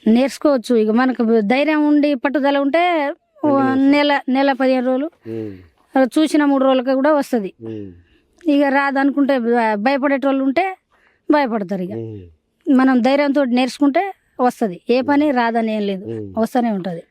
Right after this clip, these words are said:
Speaker 2: ఇంకేం పనులు చేస్తావు ఇవి కాకుండా? వ్యవసాయ పనులు, పిండి చల్లడం, మందు
Speaker 1: ఆ, పిండి చల్లడం, మందు కొట్టడం, నాటేయడం,
Speaker 2: మ్మ్.
Speaker 1: నారు బంచేయడం, అన్ని.
Speaker 2: మ్మ్.
Speaker 1: ఏ పని రాదని ఏం లేదు, పర్ఫెక్ట్ వస్తది.
Speaker 2: ఇంకా మీకు కూలీలు అవసరం లేదు, మీ ఇద్దరే సరిపోతారు.
Speaker 1: ఆ, ఇద్దరమే.
Speaker 2: మ్మ్.
Speaker 1: ఇద్దరమే
Speaker 2: ఎన్ని
Speaker 1: చేస్తాం.
Speaker 2: ఎకరాలు చేస్తారు ఇప్పుడు మొత్తం? ఈ, ఈ,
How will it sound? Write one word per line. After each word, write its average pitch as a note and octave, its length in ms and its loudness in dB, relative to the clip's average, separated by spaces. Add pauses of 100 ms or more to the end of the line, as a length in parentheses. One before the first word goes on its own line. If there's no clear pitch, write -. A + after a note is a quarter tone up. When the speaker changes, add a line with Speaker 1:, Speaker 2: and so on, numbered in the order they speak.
Speaker 2:
ఇంకేం D#3+ 340 0
పనులు D3 240 2
చేస్తావు A#2 260 0
ఇవి A#2 80 0
కాకుండా? A2+ 400 -2
వ్యవసాయ A#2 320 0
పనులు, B2 440 -2 (120)
పిండి B2 140 2
చల్లడం, A#2+ 320 0
మందు A#2+ 240 -2
Speaker 1:
ఆ, D#4 240 0
పిండి C#4+ 300 0
చల్లడం, D#4+ 520 0
మందు B3+ 180 -2
కొట్టడం, C#4 540 0
నాటేయడం, C4 540 -2
Speaker 2:
మ్మ్. C3 400 -10
Speaker 1:
నారు A#3+ 200 0
బంచేయడం, B3+ 520 -2
అన్ని. C4 260 2 (220)
Speaker 2:
మ్మ్. A#2 360 -8
Speaker 1:
ఏ B3+ 120 0
పని B3+ 240 -2
రాదని B3 360 -2
ఏం A#3+ 100 -4
లేదు, G#3 200 -4 (120)
పర్ఫెక్ట్ A#3+ 320 -2
వస్తది. G#3+ 340 -6 (140)
Speaker 2:
ఇంకా B2+ 120 -4
మీకు C3 160 -2
కూలీలు D3+ 260 2
అవసరం C#3+ 240 0
లేదు, B2+ 140 -2
మీ B2 120 -2
ఇద్దరే C3+ 220 0
సరిపోతారు. B2+ 340 -2
Speaker 1:
ఆ, A#3 60 -2
ఇద్దరమే. B3 560 -2 (100)
Speaker 2:
మ్మ్. A#2 280 -8 (360)
Speaker 1:
ఇద్దరమే A#3 260 0
Speaker 2:
ఎన్ని B3 120 0
Speaker 1:
చేస్తాం. D#3 120 2
Speaker 2:
ఎకరాలు E3 220 0
చేస్తారు C#3+ 200 0
ఇప్పుడు B2 160 -2
మొత్తం? C3+ 280 -4
ఈ, C3 60 -4
ఈ, A#2+ 200 -6